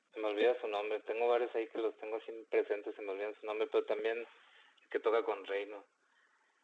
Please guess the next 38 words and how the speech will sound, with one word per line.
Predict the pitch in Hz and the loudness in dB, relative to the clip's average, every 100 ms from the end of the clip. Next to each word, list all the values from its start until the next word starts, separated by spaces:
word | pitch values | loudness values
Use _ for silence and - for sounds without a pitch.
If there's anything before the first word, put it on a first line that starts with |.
| _ _ _ - | _ _ _ -2
Pero | 120 131 | 2 4
bueno, | 131 110 - - - | 2 -2 -8 -20 -20
guitarristas | - 123 113 127 160 147 - - | -4 2 2 4 2 0 -6 -4
hay | 123 | -2
muchos. | 127 143 131 101 | -2 -6 -6 -4
La | 107 104 | -2 -2
cosa | 123 139 | -2 -2
como | - 117 | -2 -4
para | - 104 101 | -2 -2 -2
pasar | - 98 - 120 127 - - - | -2 -2 2 4 2 -4 -18 -12
a | |
los | 110 107 - | -8 -8 -10
que | - - | -16 -6
siguen, | 131 127 113 113 _ _ _ _ _ _ | -4 -2 -6 -10 _ _ _ _ _ _
este, | - 107 101 - _ - 110 107 107 110 | -12 -8 -8 -10 _ -2 2 4 4 2
y | |
he | 113 | 0
visto, | 123 - 147 | 0 -2 0
por | 147 | 4
ejemplo, | 123 127 117 131 127 110 - - | 2 0 -6 0 2 0 -4 -14
me | 113 | -6
llamó | 104 107 | -4 -2
ahorita | 110 117 | -2 -2
que | 117 | -4
me | 113 | -4
preguntaste, | 101 98 95 101 113 | -4 -6 -6 -8 -4
me, | 110 104 98 | -2 -2 -2
me | 110 | 0
llama | 113 131 | 2 2
mucho | 131 139 | 0 2
la | 131 | 2
atención | 120 107 117 117 | 0 -6 -6 -6
Fender, | - 110 107 101 | -6 -2 -2 -2
que | 104 | -4
tiene | 98 104 | -8 -8
una | 107 | -8
aplicación | 107 107 98 - 101 95 | -8 -4 -4 -4 -6 -2
de, | 98 92 | 0 0